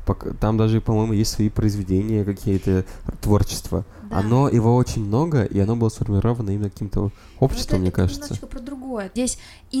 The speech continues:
Speaker 2: инструкция для души,
Speaker 1: То же самое,
Speaker 2: куда
Speaker 1: вымышленное.
Speaker 2: ей лететь.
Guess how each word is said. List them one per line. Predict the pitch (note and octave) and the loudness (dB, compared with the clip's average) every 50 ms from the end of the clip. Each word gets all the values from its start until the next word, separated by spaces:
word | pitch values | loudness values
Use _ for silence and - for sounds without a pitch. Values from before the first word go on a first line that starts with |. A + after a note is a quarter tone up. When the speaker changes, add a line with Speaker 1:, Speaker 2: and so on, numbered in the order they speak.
| B3+ A#3+ A3 - | -2 -2 -4 -6
Speaker 2:
инструкция | - - C#4+ C#4 D#4 E4+ E4 - - - - C4 B3 A3 F#3 F3+ - - | -6 -4 0 2 2 2 0 -2 -6 -6 -4 -2 0 0 -2 -4 -6 -10
для | F#3 F#3+ A3+ A#3 B3+ A#3+ | -12 -10 -6 -4 -4 -4
души, | G3+ A3+ G#3+ - - - C#4 D4+ D#4+ E4+ | -4 -4 -6 -6 -6 -2 0 0 2 4
Speaker 1:
То | C3 C3+ C3+ | 4 6 4
же | B2 A#2 | 4 4
самое, | - - C#3 B2 A2+ G#2+ B2+ | 2 2 2 4 4 4 4
Speaker 2:
куда | A2+ B2+ C3 - C#4+ - | 4 4 4 4 4 2
Speaker 1:
вымышленное. | - - - C4 C#4 | 0 0 2 0 0
Speaker 2:
ей | C4+ | 0
лететь. | B3 A3+ A#3 G#3+ - - C4+ C4+ C4 A3 - - - | -2 -4 -6 -8 -6 -4 -2 -2 -2 -2 -4 -6 -12